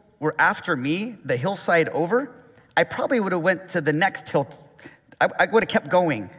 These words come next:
I would have, <laughs> I would have ran away, <laughs> right? Wouldn't you? He goes, "Nope,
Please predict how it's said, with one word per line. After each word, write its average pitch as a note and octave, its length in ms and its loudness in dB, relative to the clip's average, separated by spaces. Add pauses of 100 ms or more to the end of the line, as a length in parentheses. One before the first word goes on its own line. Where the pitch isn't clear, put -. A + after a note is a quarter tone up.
(220)
I E3 60 4
would F3+ 160 4
have, - 320 -6
<laughs> - 40 2
I F#3+ 40 4
would G#3 120 4
have F#3+ 120 2
ran G#3+ 220 6
away, G3+ 500 4 (340)
<laughs> - 300 2
right? - 520 2 (760)
Wouldn't A#3+ 360 2
you? D#4+ 340 6 (1300)
He F#3+ 120 -6
goes, F3+ 300 -2
"Nope, G#3+ 320 -4